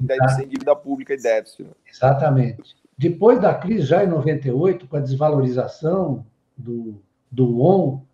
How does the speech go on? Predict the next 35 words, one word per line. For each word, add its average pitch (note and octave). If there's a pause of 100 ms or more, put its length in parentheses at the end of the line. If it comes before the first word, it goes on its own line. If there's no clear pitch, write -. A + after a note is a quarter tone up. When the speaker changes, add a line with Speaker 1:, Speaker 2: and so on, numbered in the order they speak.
(240)
Speaker 1:
e D3+
a D3+
Coreia D3
começou F#3+
a E3
retomar, G3
retomou G3+
o -
crescimento D3
já, C3+
aí C#3
voltou C#3+
a, - (320)
as G#2+
formas, C3 (180)
né, B2
que C3
ela, - (120)
que -
eles B2
tinham C3
abandonado. B2+ (320)
Então, E3+
isso A#3
é -
que A#3
eu G#3
tô -
falando, C3
a D#3+
importância, F#3 (300)
é, A#2
da, C3 (260)
da C3
imprensa, C#3+